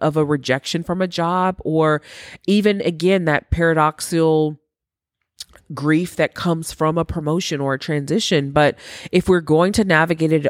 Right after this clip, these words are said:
authentically, we have to rethink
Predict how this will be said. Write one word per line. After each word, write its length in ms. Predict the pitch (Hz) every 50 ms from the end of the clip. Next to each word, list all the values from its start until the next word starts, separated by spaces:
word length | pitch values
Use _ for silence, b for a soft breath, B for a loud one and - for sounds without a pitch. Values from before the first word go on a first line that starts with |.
| -
authentically, 760 | - 143 147 - - 170 208 - - 185 - - 131 135 135
we 160 | 135 139 147 151
have 420 | 160 - 170 175 175 185 - -
to 440 | - - - 196 185 175 170 170 165 b b b b b b b b -
rethink 1000 | 143 151 165 170 180 175 170 - - - - - 175 170 170 151 147 147 -